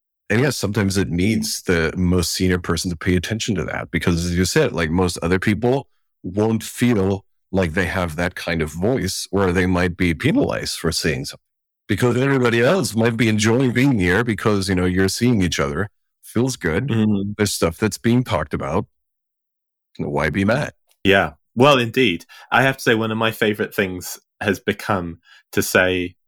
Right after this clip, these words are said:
Speaker 2: on a, like, multi-person call, "I don't think I'm adding value. Does
Speaker 1: Mm-hmm.
Speaker 2: anyone mind if I go?"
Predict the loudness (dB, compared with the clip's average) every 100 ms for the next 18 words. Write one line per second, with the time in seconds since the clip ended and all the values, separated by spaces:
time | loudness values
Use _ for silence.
0 | 2 2 4 2 0 -6 0 0 0 0
1 | 0 0 -2 -6 -8 -6 2 4 2 -2
2 | _ -20 -20 -20 _ 0 2 2 0 -2
3 | -2 -2 -2 -2 -2 0 0 -2 -6 -4
4 | -2 0 0 -2 -2 -2 -4 -2 -2 -2
5 | -4 -2 -2 -2